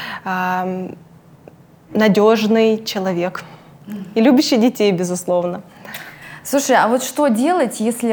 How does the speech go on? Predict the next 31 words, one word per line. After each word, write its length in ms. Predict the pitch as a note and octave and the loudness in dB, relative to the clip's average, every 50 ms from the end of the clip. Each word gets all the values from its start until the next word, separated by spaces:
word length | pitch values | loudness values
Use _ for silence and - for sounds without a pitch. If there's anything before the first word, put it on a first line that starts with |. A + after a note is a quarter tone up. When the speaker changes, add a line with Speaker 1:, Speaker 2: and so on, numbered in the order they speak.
| G#3+ - - | 0 0 0
Speaker 2:
родителям 760 | A3 A3 G#3+ G#3 B3 A#3 B3 - G3+ F3+ F3 E3+ E3+ F3 F#3 | 0 0 0 0 -2 -2 -4 -4 -6 -6 -6 -4 -4 -2 -2
няня 320 | G#3+ G#3 G3 F#3+ F3+ F3+ | -2 0 0 -2 -2 -2
нравится, 500 | F#3+ G3 B3 D#4 E4+ D#4 B3+ - - F#3 | -2 -2 -2 -2 0 -2 -4 -4 -4 -4
а 60 | F3+ | -4
ребенку 420 | F3 F#3+ F3 G#3 A#3 A#3 A3+ - G3 | -4 -4 -6 -4 -4 -4 -6 -6 -8
нет? 260 | F#3+ F3 D#3+ D3+ - - - _ - | -6 -6 -8 -8 -12 -16 -20 _ -10
Speaker 1:
Мгм. 340 | G#3 G3 E3+ F#3+ F#3+ G3 - _ _ _ _ - A3+ - - | -8 -8 -6 -8 -10 -12 -14 _ _ _ _ -18 -16 -12 -6
Вот 200 | - G3 G3 - - | -6 -6 -6 -4 -4
тут 180 | G#3+ G3 - | -4 -2 0
очень 320 | - G#3+ G#3 - - G#3 G3 | 0 0 0 0 -2 -4 -4
сложный 420 | - - G#3+ G#3 G3 F#3 F#3 F#3+ | -2 -2 0 0 0 0 0 0
вопрос, 420 | F3 F#3 F3+ - G3+ A3 A#3+ C4 C4 | -2 -2 -4 -2 0 0 0 0 0
потому 340 | - - F#3 - F#3 F3+ F#3 | -4 -8 -6 -4 -4 -4 -4
что 180 | F3+ - - F#3 | -4 -4 -4 -2
очень 300 | F#3 F#3 - - F#3+ F#3+ | -2 -2 -4 -4 -4 -2
важно 320 | G3+ G#3 G#3 G3+ G3+ G3 | 0 0 0 0 -2 -4
понять, 480 | F#3+ G3 F#3+ F#3+ G3+ A3+ B3 - - - - - - - - - - - G#3 - | -4 -4 -4 -2 0 0 0 -2 -4 -8 -20 -20 -20 -20 -20 -20 -20 -18 -14 -8
а 80 | - G3 | -4 -2
нравится 540 | G3 G3 G3+ G3+ G3+ G3 G3 - - G#3 G3 | 0 2 2 2 2 0 -2 -4 -4 -4 -2
ли 160 | F#3 G3 F#3+ | 0 0 0
ребенку, 640 | G3 F#3+ E3+ F#3+ F#3+ F#3+ F#3+ F#3+ F#3 - F#3+ F#3 F#3 F3+ F#3+ G3 - - - - | 0 0 0 0 0 0 0 -2 -2 -2 -2 -2 -2 -4 -8 -12 -16 -20 -12 -4
не 140 | - G#3+ G#3+ | 0 2 2
нравится 440 | G#3 G#3 G#3 G3+ G3 G3 G3+ - G3+ | 4 4 2 2 0 0 -2 -2 -2
ли 160 | F#3+ G3 F#3+ | 0 0 2
ребенку 540 | F#3+ G3 F3 F3+ G3 G3 F#3+ F#3+ F#3 - F#3+ | 2 0 2 2 2 2 2 0 0 -2 -2
именно 400 | - - G3+ G3+ G3 F#3+ F#3+ F3+ - | 0 0 0 0 2 0 0 -2 0
эта 280 | G#3 G#3 G3+ - F#3+ | -2 -2 -2 -2 -4
няня, 480 | F#3 F#3 G3 G#3 A3+ B3+ C4 A3 F#3+ F#3+ - - - - - - - | -2 -2 0 2 2 2 2 0 -2 -4 -8 -14 -12 -12 -12 -12 -6
потому 320 | - F#3+ - G3+ G3+ G#3 G3+ | -6 -2 0 0 0 0 2
как, 220 | G3+ G3+ F#3+ G3 - | 0 -2 -2 -2 -2
э, 500 | G3+ F#3+ F#3+ F#3+ F#3 F#3 F#3 F3+ F3+ | -2 0 0 0 0 0 0 -2 -4